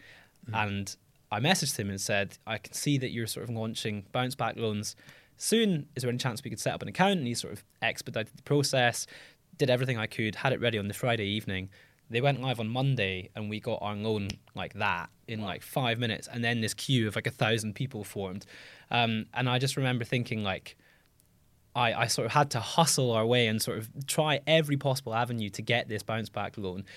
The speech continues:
Speaker 2: Um, and it sort of taught me just the, the importance of, yeah, like, um, thinking, thinking outside the box a little bit and just, again, just being persistent and sort of
Speaker 1: Yeah.
Speaker 2: tenacious in trying to solve problems. Um, 'cause there were moments where I thought, "Well,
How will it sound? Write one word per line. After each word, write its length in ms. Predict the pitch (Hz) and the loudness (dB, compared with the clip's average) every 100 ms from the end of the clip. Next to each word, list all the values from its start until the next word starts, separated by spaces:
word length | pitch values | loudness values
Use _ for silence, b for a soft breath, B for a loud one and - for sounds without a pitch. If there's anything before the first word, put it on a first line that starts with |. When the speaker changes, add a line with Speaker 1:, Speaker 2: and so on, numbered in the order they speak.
| B B - | B B -2
Speaker 2:
Um, 400 | 104 104 101 101 | 0 2 0 -4
and 100 | 113 | -4
it 100 | 117 | -2
sort 140 | 107 110 | -2 -2
of 40 | |
taught 220 | - 127 | 0 0
me 140 | 113 107 | 0 -2
just 280 | 117 - - | -2 -4 -6
the, 140 | 110 - - | -10 -10 -8
the 120 | 113 | -4
importance 580 | 107 117 113 - 98 - | -2 -2 -2 -2 -6 -4
of, 300 | 95 95 - _ _ | -6 -8 -16 _ _
yeah, 320 | - 117 95 - | -6 -2 -2 -2
like, 220 | - - _ _ _ - - | -12 -16 _ _ _ -14 -8
um, 360 | 95 85 85 - _ b b _ _ | -6 -6 -12 -16 _ b b _ _
thinking, 420 | - 131 127 110 - - | -2 0 0 -4 -8 -2
thinking 260 | 160 143 | 0 2
outside 300 | 131 120 117 | 2 2 0
the 60 | 110 | 0
box 260 | 117 110 - | 0 0 -4
a 40 | |
little 160 | 110 101 | -6 -4
bit 180 | 107 | -2
and 120 | 98 101 | -2 -4
just, 240 | 101 - | -6 -6
again, 280 | 107 104 95 | -4 -4 -4
just 120 | 101 | -6
being 220 | 117 101 | -4 -4
persistent 580 | 98 117 123 - 110 95 B B B | -4 -4 -4 -4 -4 -6 B B B
and 100 | - | -8
sort 180 | 101 - | -4 -4
of 20 | |
Speaker 1:
Yeah. 60 | 104 | -4
Speaker 2:
tenacious 580 | - 110 117 - 98 101 | -2 0 0 0 -4 -6
in 120 | 98 | -6
trying 280 | - 98 98 | -4 -6 -6
to 80 | |
solve 400 | 104 98 95 95 B B B B - | -4 -2 -2 -4 B B B B -4
problems. 580 | 113 104 90 87 - - | -2 0 -4 -4 -8 -4
Um, 200 | 95 90 | -4 -4
'cause 160 | - 120 | -4 0
there 100 | 143 | 6
were 160 | 185 | 8
moments 320 | 190 131 110 - | 8 6 2 0
where 100 | 107 | 0
I 40 | |
thought, 260 | 98 104 - | 0 -4 -2
"Well, 300 | 110 120 | -2 -2